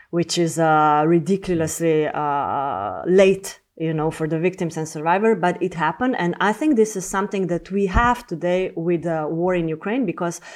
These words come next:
for instance, war in Ukraine just started a year ago. I mean,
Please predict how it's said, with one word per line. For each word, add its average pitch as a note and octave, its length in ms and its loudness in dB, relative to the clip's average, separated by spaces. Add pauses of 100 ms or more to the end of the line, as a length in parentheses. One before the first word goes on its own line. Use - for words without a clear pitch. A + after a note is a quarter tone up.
(180)
for F#3 80 -4
instance, F3+ 320 -4
war G#3 160 4
in F#3+ 120 2
Ukraine F#3 360 -2
just E3+ 160 -6
started E3+ 420 -6
a D#3+ 60 -4
year D#3+ 260 0
ago. E3 340 0
I E3 100 -4
mean, D3+ 180 -4